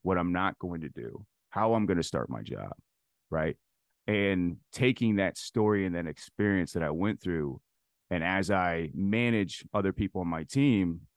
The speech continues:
not necessarily sharing that with them, not yet at least, but really making sure that they are also on the right path. So tying those two things together, re-,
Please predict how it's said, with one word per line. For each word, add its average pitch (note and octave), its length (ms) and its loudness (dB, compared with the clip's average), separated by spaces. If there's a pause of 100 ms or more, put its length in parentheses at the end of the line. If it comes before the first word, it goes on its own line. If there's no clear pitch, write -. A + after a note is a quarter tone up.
(240)
not E3 140 -4
necessarily F#2+ 400 -2
sharing D#3 460 0
that A#1+ 180 -2
with B1 180 -12
them, C2+ 300 -12 (800)
not E2 220 0
yet G2 240 2
at C2+ 100 0
least, A1+ 360 -8 (300)
but A#2 120 6
really C3+ 360 6
making A#2 400 6
sure G#2+ 260 2
that F#2+ 160 2
they A#2 140 4
are G2+ 140 4
also F#2+ 440 0
on E2 140 -6
the B1 80 -14
right B1+ 240 -8
path. - 240 -8 (800)
So A2 280 2 (360)
tying C#3 300 4
those B2+ 180 6
two C3 160 6
things A#2+ 260 4
together, G#2+ 320 2
re-, A2 320 2